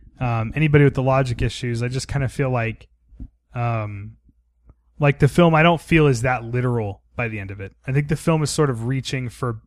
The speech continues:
more metaphorical aspirations than just, um, like, this twist is, or this thing that's,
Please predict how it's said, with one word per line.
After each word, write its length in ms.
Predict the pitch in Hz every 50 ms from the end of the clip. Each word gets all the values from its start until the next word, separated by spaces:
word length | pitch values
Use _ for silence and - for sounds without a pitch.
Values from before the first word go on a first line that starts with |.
| _ -
more 180 | 139 135 131
metaphorical 920 | 131 131 131 127 120 - - - 131 123 123 113 - 123 117 110 110 107 _ _ -
aspirations 720 | 131 123 117 - - 120 117 117 110 - - 110 104 98 110
than 180 | 120 113 110
just, 400 | 110 117 113 104 - - - - - - - - _ _ _ _ _ _ _ -
um, 480 | 123 120 117 110 107 101 98 98 101 _ _ _ _ _ _ -
like, 240 | 139 120 113 - - _ - - _ _ -
this 340 | 135 135 151 143 - - -
twist 400 | - - 156 143 135 - - -
is, 300 | 135 120 117 104 - - -
or 140 | 143 135 131
this 280 | 131 147 143 - -
thing 260 | - - 151 147 147
that's, 260 | 139 131 120 - -